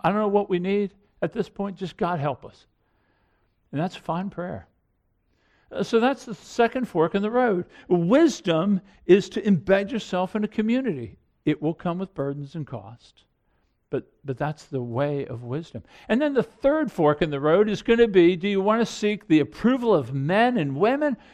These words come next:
or do you wanna seek the applause of heaven? Look at thirteen to sixteen, 'cause they're kinda confusing verses. He says, "Better was a poor and wise youth than an old and foolish king." So that's the comparison.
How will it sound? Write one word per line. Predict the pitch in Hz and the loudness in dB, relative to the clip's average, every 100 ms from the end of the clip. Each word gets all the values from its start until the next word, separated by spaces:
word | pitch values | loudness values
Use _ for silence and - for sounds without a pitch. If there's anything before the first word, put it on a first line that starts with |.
| - | 0
or | 196 | 2
do | 202 | 4
you | 202 | 2
wanna | 196 | 0
seek | 190 - 214 - | -2 -4 -4 0
the | 190 | 0
applause | 190 185 175 175 175 | 0 0 2 2 0
of | 135 | 0
heaven? | 139 117 - - - | 0 -2 -10 -18 -6
Look | - | -2
at | 311 | 2
thirteen | 240 226 233 214 | 6 4 4 0
to | 156 | 0
sixteen, | - 196 151 131 | 0 -2 -2 0
'cause | 190 185 | 0 0
they're | |
kinda | - 269 285 | -2 -2 -2
confusing | - 160 196 190 151 127 | -4 -4 -4 -4 -4 2
verses. | 151 165 151 117 - _ _ _ _ - | 2 2 -2 -12 -14 _ _ _ _ 0
He | 233 | 0
says, | 262 185 | 2 4
"Better | 214 220 | 6 6
was | 233 208 | 6 0
a | |
poor | 190 190 190 | 0 2 2
and | 202 185 | 2 2
wise | 147 165 202 - | 2 4 2 0
youth | 156 120 170 - - _ _ _ _ _ _ _ _ | 2 2 2 -4 -18 _ _ _ _ _ _ _ _
than | 156 175 | 0 2
an | 170 175 | 0 2
old | 175 202 214 | 4 6 4
and | 208 | -2
foolish | - 180 180 - | 0 2 2 0
king." | - 156 107 | 0 0 -2
So | - | -2
that's | 131 - | -4 -4
the | - | -10
comparison. | 208 156 123 110 165 170 | -2 2 2 2 -6 -12